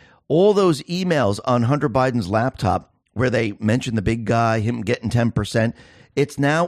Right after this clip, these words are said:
all coming true. And now with the House getting the financial records, and I do believe they're gonna be getting the taxes because remember,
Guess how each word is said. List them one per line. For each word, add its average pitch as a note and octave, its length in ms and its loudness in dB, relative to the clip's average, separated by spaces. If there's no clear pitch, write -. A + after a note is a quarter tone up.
all D3+ 240 2
coming C3+ 340 2
true. D#3+ 420 0
And A#2 200 -2
now D#3 400 0
with B2 140 -8
the A#2 120 -4
House D#3+ 280 -2
getting C3+ 240 -4
the A2+ 80 -6
financial C3 560 -4
records, G#2 380 -2
and G#2 80 -4
I F#2 40 -4
do G#2 120 -6
believe G#2+ 180 -6
they're G2+ 80 -6
gonna F#2 100 -8
be E2 80 -14
getting G#2+ 200 -8
the E2+ 80 -8
taxes B2 340 -2
because F2+ 220 -10
remember, A2+ 340 -2